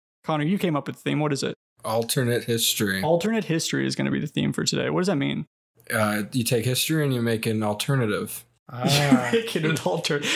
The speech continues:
Speaker 1: uh,
Speaker 3: That's
Speaker 1: I
Speaker 3: brilliant. I see how they got the name.
Speaker 1: Yeah.
Speaker 2: You, you have to come up with some point in time that history changed, and then
Speaker 1: Yeah. So pretty much we're gonna make,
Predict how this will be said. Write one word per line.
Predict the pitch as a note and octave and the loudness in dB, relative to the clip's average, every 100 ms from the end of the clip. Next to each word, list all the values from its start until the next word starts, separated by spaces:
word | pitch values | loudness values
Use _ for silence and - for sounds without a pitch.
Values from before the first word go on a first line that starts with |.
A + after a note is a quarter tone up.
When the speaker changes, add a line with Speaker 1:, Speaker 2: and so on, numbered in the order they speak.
| - - - | 0 -2 -2
Speaker 1:
uh, | D#3+ D#3+ | 2 4
Speaker 3:
That's | D#3 | 2
Speaker 1:
I | D#3+ | 2
Speaker 3:
brilliant. | D#3 D#3 D3+ C#3+ | 0 0 0 0
I | |
see | C#3+ B3+ | 0 0
how | A#3 | 0
they | F#3 E3+ | 0 0
got | E3 - | -2 0
the | |
name. | C3+ F3 F#3+ - | 2 2 0 -2
Speaker 1:
Yeah. | D3+ C#3+ C3+ D3 _ | 0 0 0 -6 _
Speaker 2:
You, | - B2 B2+ | -2 0 0
you | C#3+ | 0
have | C#3+ | 0
to | C#3+ | 0
come | D3 C#3 | 0 0
up | |
with | C3 | 0
some | - C#3+ C#3 C#3 | 0 0 0 -2
point | C#3 D3 C#3 C3+ | -2 -2 0 -2
in | B2+ | -4
time | A2+ B2+ A2+ A2 | 0 0 0 0
that | A2 | 0
history | G#2+ - A2+ | 0 0 0
changed, | G2+ A2 F#2+ G2+ G#2 - | 0 0 0 0 -2 -4
and | G#2+ | -4
then | G#2 G2+ G#2+ _ | -2 -4 -6 _
Speaker 1:
Yeah. | D3+ C3+ D#3+ - | -2 -2 -4 -6
So | D#3+ | -6
pretty | F3+ G#3+ | -2 0
much | G3+ F3 | 0 -2
we're | F3 D#3 | -2 0
gonna | D3+ | 0
make, | C#3+ C#3+ C#3 - | 0 -2 -4 -14